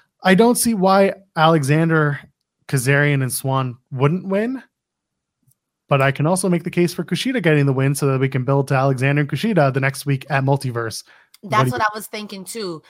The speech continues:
Speaker 2: that Macklin interferes like a creep again, is just staring, and it messes up Josh Alexander. Kushida wins again,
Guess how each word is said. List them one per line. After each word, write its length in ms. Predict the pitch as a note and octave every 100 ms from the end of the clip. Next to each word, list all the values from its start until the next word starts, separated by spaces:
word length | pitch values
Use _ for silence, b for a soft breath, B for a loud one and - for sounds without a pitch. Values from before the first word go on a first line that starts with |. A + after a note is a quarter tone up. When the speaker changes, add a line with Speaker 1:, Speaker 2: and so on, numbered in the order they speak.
| b
Speaker 2:
that 160 | F#3 F3
Macklin 400 | F3+ G#3 A3 G3+
interferes 540 | G#3 G3+ - G#3+ F#3+
like 140 | F#3 -
a 40 |
creep 340 | - A3+ G#3+
again, 480 | F#3 G3+ G3 E3 E3 - b
is 180 | G3+ G3+
just 200 | G3 E3
staring, 680 | - - G#3+ G#3+ G#3 D#3 D3 D#3 b b
and 180 | G#3 G#3+
it 160 | G3 F3
messes 340 | G3 A3 A3
up 140 | G3+ F3+
Josh 300 | F#3+ F#3+ G3+
Alexander. 600 | F#3 F3 D#3+ F3+ F3 D#3
Kushida 540 | F3 - A#3 A#3 A3
wins 380 | G#3 A#3 A3 G#3+
again, 540 | G3+ D#3 G3+ F3 F#3+